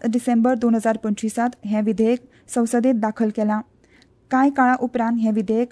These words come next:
लोकसभा आनी राज्यसभेन संमती खातीर येतलें. हे विधेयकाक तेंको दिवपा खातीर आमी सगळ्या विरोधी पक्षा वांगडा चर्चा करतात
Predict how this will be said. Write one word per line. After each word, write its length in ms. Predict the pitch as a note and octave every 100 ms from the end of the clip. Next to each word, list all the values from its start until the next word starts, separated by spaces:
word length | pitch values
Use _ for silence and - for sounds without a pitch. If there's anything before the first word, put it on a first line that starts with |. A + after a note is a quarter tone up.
| -
लोकसभा 540 | G#3+ A3 - A#3 A#3+ -
आनी 180 | G#3+ A3
राज्यसभेन 580 | G#3 G3 A#3 A3+ A#3+ B3
संमती 380 | A#3 G#3 G#3+ A#3+ A#3+
खातीर 260 | G3+ A3 G#3
येतलें. 320 | G3+ G#3 G3+ - _ _ _ _ _ -
हे 80 | A#3
विधेयकाक 580 | A#3+ A#3+ B3 C4+ C#4
तेंको 180 | A#3+ A3+
दिवपा 280 | A#3 A3+ A#3 A3+
खातीर 260 | A3 A#3+ C4
आमी 180 | G#3+ A3
सगळ्या 360 | A#3 A3 A#3 B3
विरोधी 380 | A3 G#3+ G#3
पक्षा 340 | A#3+ A3+ - A3
वांगडा 300 | A#3 A#3 A3
चर्चा 360 | A3+ G#3 G#3+
करतात 340 | G#3 G#3 A3+